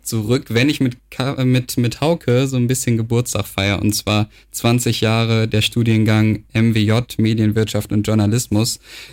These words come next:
Genau, und außerdem ist es heute die letzte Campus Live Sendung der Staffel fünf. Das heißt, Mareike?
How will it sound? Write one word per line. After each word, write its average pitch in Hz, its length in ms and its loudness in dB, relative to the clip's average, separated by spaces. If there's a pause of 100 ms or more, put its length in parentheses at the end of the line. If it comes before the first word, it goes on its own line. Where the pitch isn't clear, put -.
Genau, 135 340 2
und 160 360 0
außerdem 165 640 0 (100)
ist 147 200 -4
es 151 160 -8
heute 147 300 -2
die 131 120 -6
letzte 139 460 -2
Campus 135 460 -4
Live 131 440 -2
Sendung 131 640 0
der 123 260 0
Staffel 127 460 -2
fünf. 107 420 -4
Das 117 240 -6
heißt, 139 380 -4
Mareike? 139 540 -2